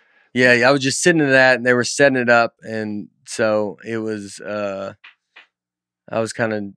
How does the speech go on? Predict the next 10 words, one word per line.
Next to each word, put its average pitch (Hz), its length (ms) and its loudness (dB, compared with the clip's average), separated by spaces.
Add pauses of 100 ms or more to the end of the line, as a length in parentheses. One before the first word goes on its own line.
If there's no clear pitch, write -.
(120)
yeah, 101 260 -8 (180)
you - 80 -18
just 110 120 -14
close 120 160 -4
it. 104 60 -10 (280)
Yeah, 185 160 6
I 214 60 4
felt 214 260 2
very, 170 380 4
like, 127 340 2